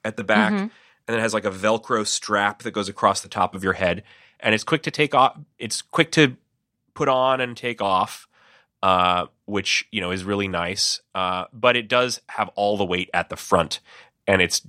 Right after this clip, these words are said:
Speaker 1: kind of, uh, has to be tight in order for it to be form-fitting to your head, right? 'Cause of the elastic. And they also have a Pro strap, which if I were wearing this thing all day, I would want. I,
Speaker 2: Mm-hmm.
Speaker 1: I'm, I'm never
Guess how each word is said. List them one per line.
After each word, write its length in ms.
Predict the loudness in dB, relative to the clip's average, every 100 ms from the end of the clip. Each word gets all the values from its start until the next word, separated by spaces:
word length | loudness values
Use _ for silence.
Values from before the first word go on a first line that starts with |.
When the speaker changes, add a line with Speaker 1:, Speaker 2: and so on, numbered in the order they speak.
| -12
Speaker 1:
kind 320 | -4 -2 2
of, 200 | 2 0 -10 _ _ _ 0
uh, 280 | 2 2 0 _ _ _
has 220 | 0 0
to 80 | 0
be 140 | -6 -6
tight 380 | 0 0 0 -6 -12 _ _ -2
in 120 | 2
order 180 | 2 2
for 220 | 0 -2
it 100 | -2
to 160 | -6
be 340 | -4 -2 -4 -6 _ _ 0
form-fitting 600 | 4 4 2 0 0 -2
to 120 | -6
your 80 | -8
head, 280 | -6 -6 -8 _ _ _
right? 160 | -2 0
'Cause 100 | -4
of 60 | -2
the 60 |
elastic. 560 | 2 4 2 0 -8 -10 -20 _ _ -20 -20 -20 -20 _
And 160 | -8 -2
they 140 | 0
also 380 | 0 0 0 -2
have 280 | 0 -2 -2 -6
a 60 |
Pro 760 | -10 -12 -4 0 2 0 -2 -4
strap, 580 | -4 -2 -2 -2 -6 -18 _ _ _
which 260 | -4 -4 -4
if 120 | -4
I 100 | 0
were 120 | 0 2
wearing 260 | 0 -2
this 140 | -6 -8
thing 160 | -6
all 220 | -4 -2
day, 260 | 0 0 0 -2
I 80 |
would 100 | -6 -4
want. 260 | -4 -4 _ _ _ -4
I, 100 | -2
Speaker 2:
Mm-hmm. 160 | 0
Speaker 1:
I'm, 240 | 0 -2 -4 -6
I'm 160 | 0
never 400 | 2 2 2 0